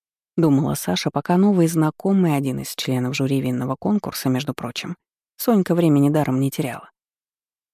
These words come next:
вез их на своем катере в верблюжье палаццо.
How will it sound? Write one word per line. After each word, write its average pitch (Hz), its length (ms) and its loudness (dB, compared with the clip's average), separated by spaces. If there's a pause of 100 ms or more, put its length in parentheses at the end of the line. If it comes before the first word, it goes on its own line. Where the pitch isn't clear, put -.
(180)
вез 247 220 0
их - 160 0
на 196 80 2
своем 180 460 4
катере 180 480 0
в - 20 0
верблюжье 143 640 2
палаццо. - 580 -6